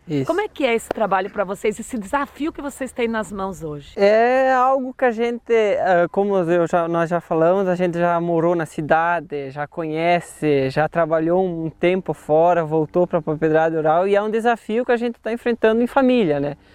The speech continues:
Speaker 1: Não teria como, de repente, meu pai e minha mãe ficar sozinho e ter essa quantidade de vaca de leite, essa quantidade de terra, porque eles não dariam conta do,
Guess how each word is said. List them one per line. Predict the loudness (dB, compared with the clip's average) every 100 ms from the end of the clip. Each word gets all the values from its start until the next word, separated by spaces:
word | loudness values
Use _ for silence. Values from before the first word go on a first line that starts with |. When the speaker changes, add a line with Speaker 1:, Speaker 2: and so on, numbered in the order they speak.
| -20 -20 -20 -18 0
Speaker 1:
Não | 2 2
teria | 2 2 2
como, | 0 -4 0
de | 0
repente, | 0 -2 -6 -2
meu | -2 0
pai | 2 2 2
e |
minha | -2 -4
mãe | -4 -4
ficar | -8 -6 -6
sozinho | -2 -6 -2 2 2 2
e | -2
ter | -4 2 2
essa | 2 -4
quantidade | -2 -2 0 2 2 0
de | -4
vaca | -4 -6 -6 -6
de |
leite, | -2 0 2 0 -4
essa | -6 -6
quantidade | -4 -4 0 0 0
de | -4
terra, | 0 2 2
porque | -2 -2
eles | 0
não | 2 2 2
dariam | 2 2 0
conta | 0 -2 -2 -2 0
do, | 2 2